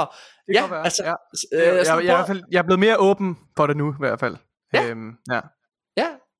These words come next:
Speaker 1: okay. Nå. Mine damer og herrer, tusind, tusind, tusind tak, fordi I har lyttet med til den her anmeldelse. Jamen, øh, ja, vi er jo tilbage igen lige om lidt med noget andet indhold, med en regulær episode.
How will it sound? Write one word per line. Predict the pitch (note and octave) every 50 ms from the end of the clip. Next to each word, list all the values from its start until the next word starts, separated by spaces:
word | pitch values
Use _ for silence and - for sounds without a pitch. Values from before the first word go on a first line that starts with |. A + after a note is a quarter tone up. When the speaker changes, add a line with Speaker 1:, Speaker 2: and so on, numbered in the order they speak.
| _ _ -
Speaker 1:
okay. | F3+ F#3 - A#2+ - -
Nå. | - - - - - - - -
Mine | F#3 F#3+ B3+
damer | C#4 C#4
og | B3+
herrer, | B3+ B3+ B3+ B3+ - -
tusind, | D#4+ D#4+ C#4+ A3+ A#3 G3+ -
tusind, | - - C4+ A#3+ G#3 - F#3 E3+ -
tusind | - - C#4 B3+ G#3+ C#3+ B2 G#2+
tak, | - A#2 A2+ - - - -
fordi | D#3 - - F#3 F#3 - D3 C#3
I |
har | B2+ B2 B2 C#3 B2 A2
lyttet | A#2 B2 B2 B2+ C3
med | D3 F3
til | F3+ - C3+ -
den | C3
her | B2 A2+ -
anmeldelse. | F3 G3+ A#3+ B3+ A#3 G#3+ F3+ D#3 - - C#3 - - - - - - - _ -
Jamen, | E3 E3 E3 D#3
øh, | D3+ D3 D3 C#3+ C#3 - - _ _ _ _ _ -
ja, | D3 C3+ - - _ _
vi | A#3+ C#4
er |
jo | G#3
tilbage | - C3+ C#3 C3+ C3
igen | - C3 B2+
lige | C3 B2+ A#2
om | B2
lidt | D#3+ F3+ -
med | C3+ A2+ A2 A#2 C3 - -
noget | - - - -
andet | - F#3 C4 D4 A3
indhold, | G3+ G3+ F#3+ D#3
med | C#3+ C3+
en | B2+ B2+
regulær | B2 A#2 C3+ C#3+ F3 A3 G#3 D3
episode. | B2+ C3+ C3+ - E3 E3+ F#3 G#3+ G#3+